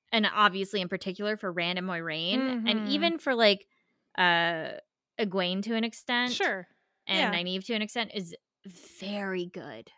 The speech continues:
Speaker 2: Yeah. I don't know. I don't, I don't know that I felt like Egwene and Nynaeve got much character
Speaker 1: To a
Speaker 2: work.
Speaker 1: little
Speaker 2: They
Speaker 1: bit.
Speaker 2: got action,
Speaker 1: A little
Speaker 2: but they
Speaker 1: bit.
Speaker 2: didn't even get
Speaker 1: I like a
Speaker 2: character.
Speaker 1: little bit of character work.
Speaker 2: Yeah. All right.
Speaker 1: Um, but yeah.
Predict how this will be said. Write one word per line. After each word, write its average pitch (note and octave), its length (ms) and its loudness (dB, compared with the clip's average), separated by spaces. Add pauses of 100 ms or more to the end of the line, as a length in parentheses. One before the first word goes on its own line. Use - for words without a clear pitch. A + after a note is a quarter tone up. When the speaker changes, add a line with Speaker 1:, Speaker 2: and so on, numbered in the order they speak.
(180)
Speaker 2:
Yeah. G#3+ 380 -4
I C#4 80 4
don't A4+ 260 4
know. F#4 120 4
I D4 80 4
don't, E4+ 280 2
I D#4+ 120 2
don't F#4 140 0
know D#4+ 100 0
that C#4+ 100 2
I B3 100 2
felt A#3+ 180 0
like A3 280 -2
Egwene A3 300 0
and G#3 100 -4
Nynaeve G#3 240 -2
got G#3 160 -2
much G3 220 -10
character G#3 520 -2
Speaker 1:
To A#4 60 4
a A4 100 4
Speaker 2:
work. C4 80 0
Speaker 1:
little F3+ 200 8
Speaker 2:
They - 120 -2
Speaker 1:
bit. A4 100 4 (140)
Speaker 2:
got D#4+ 60 6
action, C4 340 0
Speaker 1:
A D4 40 2
little A3+ 240 4
Speaker 2:
but C4+ 60 2
they - 80 2
Speaker 1:
bit. - 20 -2
Speaker 2:
didn't E4 160 -4
even - 140 -10
get - 120 -20 (220)
Speaker 1:
I - 20 -12
like D#4+ 80 -8
a F4 80 -4
Speaker 2:
character. C4 300 0
Speaker 1:
little E3+ 220 0
bit - 140 -6
of - 80 -12
character - 300 -16
work. C4+ 100 -8
Speaker 2:
Yeah. B3 200 -6 (160)
All E4 100 -4
right. G#3 600 -2
Speaker 1:
Um, F3 260 -12 (1500)
but G3+ 160 -6
yeah. A2 200 -8